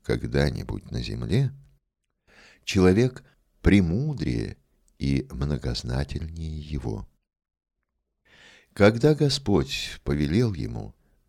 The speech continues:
"Нарещи имена всякой твари", то каждой твари он дал на языке такие названия, которые знаменуют вполне все качества,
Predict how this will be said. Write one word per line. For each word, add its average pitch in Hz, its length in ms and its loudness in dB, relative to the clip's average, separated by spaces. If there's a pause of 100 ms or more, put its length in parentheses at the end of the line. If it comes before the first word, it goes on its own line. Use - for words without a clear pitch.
(140)
"Нарещи 87 800 -2
имена 95 680 0 (340)
всякой - 600 -4 (120)
твари", - 680 -6 (1000)
то 117 160 8
каждой 147 460 0
твари 123 580 -2 (520)
он 80 300 0
дал 104 460 -2 (200)
на 71 200 -4
языке 117 560 -6
такие 117 500 -8
названия, 113 720 -4 (580)
которые 147 640 2 (480)
знаменуют 82 640 0
вполне 78 560 -2
все - 220 -2
качества, 101 840 2